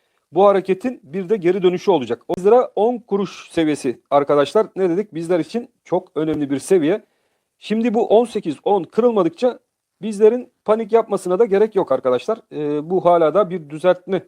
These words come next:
süreci içerisine girmiş bir dolar kuru sayılmaz. Ama şimdi farz edelim, e, bizim bu Elliott, e, teorimize göre on sekiz lira on kuruş, e, seviyesi, e, kırıldı. Farz edelim kırıldı. Şimdi biz burada ne yapacağız?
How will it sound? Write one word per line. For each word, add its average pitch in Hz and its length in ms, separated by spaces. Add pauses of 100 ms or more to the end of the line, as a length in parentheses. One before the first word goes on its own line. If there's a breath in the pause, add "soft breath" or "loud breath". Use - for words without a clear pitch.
(120)
süreci 156 380
içerisine 151 460
girmiş 180 460
bir 170 200
dolar 175 300
kuru 233 200
sayılmaz. 170 480 (500)
Ama 214 240
şimdi 220 240
farz 220 300
edelim, 190 300 (460)
e, 165 220
bizim 190 220
bu 196 100
Elliott, 190 340 (300)
e, 165 240
teorimize 165 540
göre 165 300 (440)
on 196 160
sekiz 160 400
lira 185 360
on 196 200
kuruş, - 360 (160)
e, 131 240
seviyesi, 175 600 (760)
e, 143 640 (100)
kırıldı. 165 460 (240)
Farz 165 280
edelim 135 280
kırıldı. 151 380
Şimdi 160 180
biz 170 160
burada 185 340
ne 185 100
yapacağız? 214 360